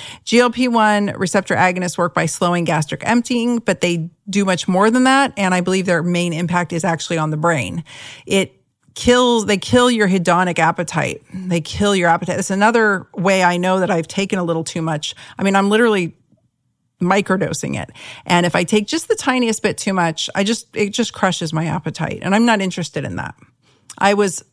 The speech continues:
again, far more interested in its pain impacts, which I'm enjoying, and what it was gonna do for autoimmune disease and other things. I'll share that on another episode, but I do notice the impact on my digestion and on my brain and my appetite if the dose is too high, which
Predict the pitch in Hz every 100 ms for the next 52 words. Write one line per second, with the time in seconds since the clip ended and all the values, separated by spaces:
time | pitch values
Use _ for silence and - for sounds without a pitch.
0 | - 196 208 151 196 202 202 196 185 -
1 | 185 175 160 - - 185 185 180 180 175
2 | - 151 165 170 175 165 208 208 202 -
3 | - - - 185 175 170 160 180 190 165
4 | 165 175 165 165 165 151 151 156 175 175
5 | 160 165 156 156 - 165 170 170 160 208
6 | 175 160 - - - _ _ _ - -
7 | 196 180 170 165 160 156 156 180 190 -
8 | 165 147 147 165 - - - - - 196
9 | 180 196 202 185 180 180 - 165 165 170
10 | 156 160 156 151 151 151 165 - - 160
11 | 156 160 160 139 160 165 175 190 247 247
12 | 233 208 185 190 170 185 196 190 175 165
13 | 151 - 160 - 160 160 156 156 - 180
14 | 202 285 147 151 - -